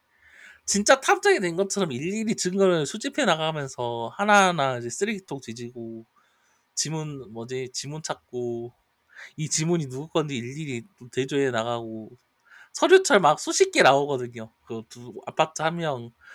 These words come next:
에, 아파트 하나 그 보-, 그 서-, 그 뭐죠? 관리사무소를 털면은 거기에 거주하고 있는 주민들 목록을 확인할 수 있는데 그거를 하나하나 보면서 다 일일이 대조를 하는 거예요.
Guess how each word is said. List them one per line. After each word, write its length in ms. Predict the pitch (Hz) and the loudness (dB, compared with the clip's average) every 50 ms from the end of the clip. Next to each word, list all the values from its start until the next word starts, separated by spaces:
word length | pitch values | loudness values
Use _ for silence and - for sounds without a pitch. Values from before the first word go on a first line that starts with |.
| - - - - - - | -20 -20 -20 -10 -2 2
에, 100 | 120 123 | 6 6
아파트 400 | 107 - - - 208 202 202 180 | 6 6 6 6 4 4 4 2
하나 320 | 185 202 202 208 202 170 | 2 6 6 8 8 6
그 180 | - 139 127 127 | 6 2 0 -2
보-, 300 | - 160 165 165 143 131 | -2 -2 -2 -2 0 0
그 200 | 127 123 123 127 | 0 0 0 0
서-, 140 | - - - 107 90 95 104 117 101 | -4 -8 -12 -14 -14 -14 -14 -14 -10
그 100 | - 131 | -8 -6
뭐죠? 460 | 120 113 117 113 110 127 131 147 147 - _ _ - - - _ _ | -6 -4 -6 -6 -6 -4 -6 -6 -6 -10 _ _ -20 -20 -20 _ _
관리사무소를 800 | - - 185 190 214 233 220 262 226 220 202 - 196 170 156 139 | 2 6 8 8 8 8 6 4 4 4 2 0 -2 -2 -2 -2
털면은 920 | - 165 196 196 196 190 175 156 151 151 151 143 123 117 117 113 107 107 - | 0 0 2 2 2 0 -2 -2 -6 -6 -6 -6 -6 -6 -8 -10 -12 -16 -10
거기에 360 | - 135 135 156 165 170 160 | -8 -6 -4 -2 0 0 -2
거주하고 520 | 135 - - 160 170 190 185 180 170 160 147 | -2 -2 -4 -4 0 2 0 0 0 -2 -8
있는 640 | 139 131 127 127 127 127 127 123 117 113 110 113 110 | -10 -10 -12 -10 -10 -10 -10 -10 -10 -10 -12 -12 -14
주민들 520 | - - 127 143 151 160 160 147 135 123 | -16 -16 -14 -12 -12 -12 -10 -8 -8 -8
목록을 480 | 117 113 117 127 139 147 139 131 123 151 | -6 -8 -12 -12 -8 -6 -4 -4 -4 -4
확인할 280 | 156 170 170 175 160 | -6 -6 -6 -6 -6
수 140 | - - - | -8 -10 -16
있는데 460 | 107 110 107 110 110 123 120 110 107 _ _ _ _ _ _ _ - - - - _ _ | -18 -18 -18 -16 -12 -12 -12 -12 -12 _ _ _ _ _ _ _ -20 -20 -20 -20 _ _
그거를 300 | - - 165 180 190 190 | -4 2 6 6 8 8
하나하나 520 | 190 196 262 277 247 240 233 220 220 190 - | 6 4 4 4 6 6 6 6 6 4 2
보면서 300 | 131 120 131 127 123 120 | -2 -8 -8 -8 -8 -10
다 240 | - - 147 151 147 | -2 0 2 2 2
일일이 420 | 127 120 123 127 147 165 156 135 117 | 0 -4 -10 -10 -10 -10 -8 -6 -4
대조를 360 | - 123 120 123 123 117 131 | -2 -2 -2 -2 -4 -6 -6
하는 220 | 147 165 170 165 160 | -8 -8 -8 -10 -12
거예요. 340 | 135 120 120 120 117 120 | -12 -14 -14 -16 -18 -20